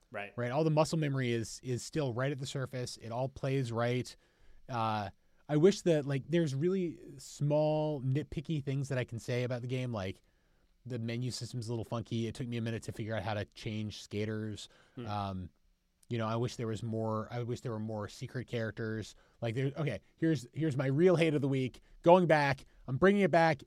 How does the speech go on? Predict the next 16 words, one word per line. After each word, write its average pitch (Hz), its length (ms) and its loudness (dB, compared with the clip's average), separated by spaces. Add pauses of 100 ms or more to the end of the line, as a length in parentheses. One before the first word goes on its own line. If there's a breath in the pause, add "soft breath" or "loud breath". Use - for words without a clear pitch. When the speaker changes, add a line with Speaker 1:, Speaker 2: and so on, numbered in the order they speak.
Speaker 2:
My 123 140 -4
actual 202 280 6
hate 185 100 10
of 175 80 6
the 165 80 4
week, 156 220 4 (240 soft breath)
no 185 220 8
Darth 214 280 12
Maul, 170 460 8 (220 soft breath)
no 170 220 8
Spider-Man, 175 880 6 (200 soft breath)
no 175 200 6
Wolverine. 165 800 4 (600)
Where 190 260 6
are 202 160 8
my, 175 380 6